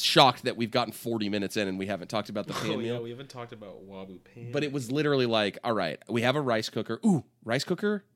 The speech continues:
Speaker 1: as a tool. I think it's a, I think it's a two. It kinda, like, doesn't
Speaker 2: And this is my opinion. I've only used one, one time.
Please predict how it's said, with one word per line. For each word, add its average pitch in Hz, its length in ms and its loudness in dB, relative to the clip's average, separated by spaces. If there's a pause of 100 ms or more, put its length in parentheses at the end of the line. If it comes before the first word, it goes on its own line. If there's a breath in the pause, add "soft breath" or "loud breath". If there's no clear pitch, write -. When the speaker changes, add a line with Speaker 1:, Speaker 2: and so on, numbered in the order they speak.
(220)
Speaker 1:
as 120 80 -2
a 117 60 -4
tool. 151 440 0 (280)
I - 40 -14
think 208 220 -6
it's 269 160 -8
a, 214 80 0 (800)
I - 80 -20
think - 220 -8
it's 269 120 -6
a 240 60 -6
two. 98 480 -4
It 135 100 -4
kinda, 240 240 6
like, 143 440 4
doesn't 110 440 0
Speaker 2:
And 156 200 -6
this 170 120 -8
is 151 140 -12
my 127 180 -4
opinion. 131 280 -8
I've 123 80 -8
only 135 180 -8
used 135 160 -12
one, 113 300 -10
one 107 200 -10
time. 117 360 -12